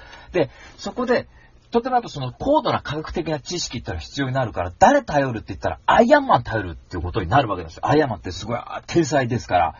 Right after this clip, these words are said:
トニー・スタークってのは。で、そこでなんとかアイアンマンの協力を得ようとするんだけども、アイアンマンもう戦いたくないっていうふうに言ってるわけ。ね。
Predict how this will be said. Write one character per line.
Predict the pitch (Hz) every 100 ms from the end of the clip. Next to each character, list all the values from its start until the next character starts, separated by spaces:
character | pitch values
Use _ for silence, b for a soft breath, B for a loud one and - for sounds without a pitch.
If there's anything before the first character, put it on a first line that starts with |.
| B
ト | 127
ニ | 104
ー・ |
ス | -
タ | 113
ー |
ク | 82
っ |
て | - 92
の |
は。 | 82 65 B B B 151
で、 | 143 - B B
そ | - 175
こ | 190
で | 196
な | 202
ん | 196
と |
か | 120 131
ア | 170
イ |
ア | 175
ン |
マ | 123
ン |
の | 98
協 | 143
力 | 139 131
を | 131
得 |
よ | 160
う | 147
と |
す | - 156
る |
ん |
だ | 135
け | 92
ど | 90
も、 | 78 82 67 B B B
ア | 131
イ | 156
ア | 165
ン |
マ | 127
ン |
も | 117 107
う |
戦 | - - 190 208
い | 196
た | 208
く | 185
な | 156 220
い | 285
っ |
て | - 107
い |
う |
ふ | 95
う |
に | 87
言 |
っ | 80
て | 90
る | 82
わ | 73
け。 | 71 65 62 -
ね。 | 98 98 139 202